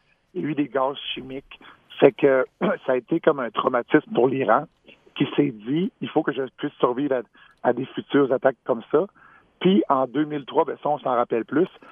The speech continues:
Saddam Hussein a été chassé d'Irak en dedans de quelques mois. Fait que l'Iran s'est positionné, <clears throat> pardon, a, a décentralisé son commandement pour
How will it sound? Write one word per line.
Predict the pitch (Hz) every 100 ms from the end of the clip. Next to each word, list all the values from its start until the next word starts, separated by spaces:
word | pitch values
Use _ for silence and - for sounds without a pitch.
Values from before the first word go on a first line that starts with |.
| - - _ -
Saddam | 131 131 156 147
Hussein | 127 156 165
a |
été | 127 110 135
chassé | 131 123 113 143 139
d'Irak | 117 123 113 143 - -
en | 185
dedans | 151 139
de | 127
quelques | - 131 127
mois. | 131 127 139 135 _ - - _ _ -
Fait | 147
que | - -
l'Iran | 147 139 131 170 175
s'est | 147
positionné, | - - 139 - 135 147 160 - _ - - _
<clears throat> | - 226 -
pardon, | 139 147 151
a, | 139 123 110 123
a |
décentralisé | 117 156 - 156 - 143 131
son | 156 143
commandement | 135 127 117 143 -
pour | 135